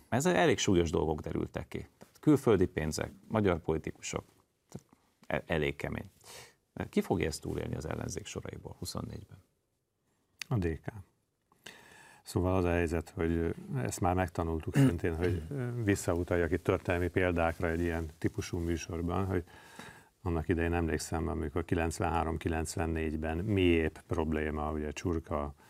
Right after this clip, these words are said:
Speaker 2: kijön az, hogy ráadásul még aláírt annak idején papírt, együttműködött a titkos szolgálatokkal, stb. stb. Semmilyen szinten nem érintette meg a szavazóit.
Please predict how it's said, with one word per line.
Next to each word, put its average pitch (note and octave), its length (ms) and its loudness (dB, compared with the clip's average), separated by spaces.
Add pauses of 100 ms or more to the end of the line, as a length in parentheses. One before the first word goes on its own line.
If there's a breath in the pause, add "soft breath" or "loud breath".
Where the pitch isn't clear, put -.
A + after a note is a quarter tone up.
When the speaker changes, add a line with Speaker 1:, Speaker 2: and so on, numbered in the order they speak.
(640 soft breath)
Speaker 2:
kijön E2 360 2
az, D#2+ 200 -4
hogy D#2+ 340 -2 (100)
ráadásul D#2+ 640 -2
még D#2+ 180 -2
aláírt D#2 440 -2
annak D#2+ 240 -6
idején D#2 240 -4
papírt, - 440 -10
együttműködött E2 800 -4
a F2+ 80 -2
titkos - 380 -4
szolgálatokkal, D#2+ 760 -6
stb. - 400 -6
stb. - 340 -6
Semmilyen D#2 440 -4
szinten G#2+ 360 -6
nem G2+ 460 -4
érintette E2+ 540 -6
meg F#2 140 -4
a - 40 -4
szavazóit. - 680 -4